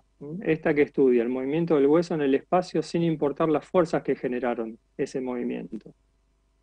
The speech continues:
En este caso vamos a ver que la, esa rigidez periescapular va a estar alterando el normal movimiento en el espacio de la escápula y de la clavícula. Y esto va a estar resultando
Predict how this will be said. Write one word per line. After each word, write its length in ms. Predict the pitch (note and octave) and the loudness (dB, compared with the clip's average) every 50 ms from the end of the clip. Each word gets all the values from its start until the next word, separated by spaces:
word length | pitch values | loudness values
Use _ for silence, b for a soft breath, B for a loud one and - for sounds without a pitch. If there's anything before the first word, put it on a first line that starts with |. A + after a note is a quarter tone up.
| _ | _
En 100 | - D3 | -2 0
este 220 | D3+ D3+ D3+ - D#3 | 0 0 0 0 2
caso 320 | E3+ F3 E3+ E3+ F3+ E3+ | 2 0 0 0 2 2
vamos 220 | E3 E3 E3 E3 - | 2 2 0 0 0
a 60 | E3 | 2
ver 220 | E3+ F3+ E3 C#3+ | 2 2 2 2
que 120 | - B2+ A#2 | 0 -2 -2
la, 260 | B2 A#2+ B2 C3+ - | -2 -2 -2 -4 -4
esa 320 | - D#3+ D3 - - C#3+ C3+ | -2 -2 -2 -2 -2 -2 0
rigidez 420 | C#3 C#3 - - D3 D3+ D#3+ D#3+ | 0 -2 -2 0 0 0 0 0
periescapular 720 | - E3 D#3 D3+ - - C#3+ - D3 D#3 E3+ F#3+ G3 G#3 - _ _ _ _ _ _ _ _ _ - C#3 | 0 0 0 0 0 -2 -2 -2 0 0 0 0 -2 -4 -8 _ _ _ _ _ _ _ _ _ -6 -4
va 60 | C#3+ C#3 | -4 -2
a 40 | |
estar 180 | C#3 - F3 D#3+ | 0 0 0 2
alterando 640 | D#3+ D3+ D3 D#3 D3 D#3 D#3 D#3+ D#3+ D#3+ D#3 D#3+ | 2 2 0 0 0 0 0 0 -2 -2 -2 -2
el 140 | D3 C#3 C#3 | -2 -2 -2
normal 500 | C#3 C#3 C#3+ C#3 C#3 D3+ E3 F3+ F#3 F#3 | 0 0 0 0 0 0 0 0 0 0
movimiento 520 | F3 D#3+ D3+ D3 D3 D3+ E3+ F3 F3 E3 D#3+ | 0 0 -2 -2 -2 -2 -2 -2 0 -2 -2
en 80 | D3+ | -2
el 100 | C#3 C#3 | -2 -2
espacio 500 | C#3 - - - E3 E3 E3 - E3+ D#3 | -4 -4 -4 -4 -4 -4 -2 0 0 2
de 120 | C#3 C3 B2+ | 2 2 0
la 60 | C3 | -2
escápula 480 | - - - F3 F3+ F3+ G3+ F3+ E3 | -2 0 0 0 2 2 2 2 4
y 40 | D3+ | 4
de 80 | C#3+ C3+ | 2 2
la 120 | C3+ B2+ | 0 -2
clavícula. 560 | A#2 C3 B2+ B2+ B2 A#2+ - A#2+ A2 A#2 A#2+ _ _ _ _ _ _ _ _ _ _ _ _ | -2 0 0 0 0 0 -2 -6 -6 -8 -10 _ _ _ _ _ _ _ _ _ _ _ _
Y 140 | - C#3 C#3+ | 0 2 2
esto 240 | D3 D3 - D#3+ D3 | 2 2 2 2 2
va 100 | D3 C#3+ | 2 2
a 40 | C3+ | 0
estar 220 | - - D#3 D3 | -2 -2 -2 0
resultando 880 | D3 D3 C3 - D3 C#3+ C#3+ - E3 D#3+ D#3+ D#3+ D#3 E3 E3+ F#3 F#3 | 0 -2 0 0 -2 -2 0 -2 -2 -2 -2 -2 -2 -2 -2 -4 -6